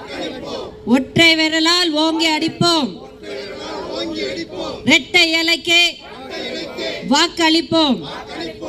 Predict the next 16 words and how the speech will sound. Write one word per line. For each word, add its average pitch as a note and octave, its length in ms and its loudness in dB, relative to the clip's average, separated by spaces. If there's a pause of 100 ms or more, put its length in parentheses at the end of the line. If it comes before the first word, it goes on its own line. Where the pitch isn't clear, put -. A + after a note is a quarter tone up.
(420)
ஐயா, D4 500 4 (680)
எல்லாரும் D#4 500 4
நின்னு D4+ 260 0
இவ்வளவு D4 380 0
நேரமா D#4 380 0
பொறுமையா D4+ 340 0
கேட்டுக்கிட்டீங்க. C#4 680 -2 (840)
நான் B3 240 8
மனசார D#4 500 4
உங்ககிட்ட D4 500 0
இந்த C#4+ 160 0
விஷயங்கள் C#4 440 0
பகிர்ந்துக்கிறேன்னு C4+ 680 4
உங்களுக்கு A#3 340 4
நல்லாவே B3+ 460 4
புரியுது. A#3 420 2